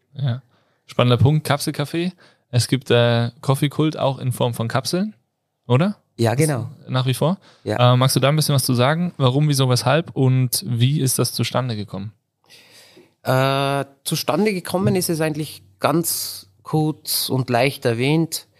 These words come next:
Speaker 2: Letztes Jahr mit dem ersten Lockdown hat man sich ge-, natürlich oder hab ich mir zu Hause Gedanken gemacht,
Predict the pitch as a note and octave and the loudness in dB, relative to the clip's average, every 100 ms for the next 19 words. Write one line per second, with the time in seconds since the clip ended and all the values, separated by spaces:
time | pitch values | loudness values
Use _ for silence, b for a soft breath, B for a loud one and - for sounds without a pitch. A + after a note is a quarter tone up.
0 | _ _ _ _ _ B2 C#3 - C#3+ B2 | _ _ _ _ _ 0 0 -2 -4 0
1 | B2 B2+ B2+ - A#2+ G#2+ B2 B2 A#2 A2 | 0 0 -2 -2 -4 -2 -2 -2 -2 -2
2 | B2 - - B2+ C3 B2+ A#2 A2+ - A#2+ | -2 -4 -4 -2 -2 -4 -8 -10 -4 -2
3 | A#2+ A2+ A#2 A#2 A2 A#2+ A#2 A2 G#2+ G#2+ | -2 -4 -4 -2 -2 -4 -2 -2 -2 -2
4 | A2 C3 C#3 C3 A#2 G#2+ A2 B2 - B2 | 0 0 0 -2 -4 -2 -2 -2 -2 -2
5 | B2 A#2+ A2+ A2 A#2 - A#2 A2 A2+ - | -2 -2 -2 -2 -2 -2 -2 -2 -6 -10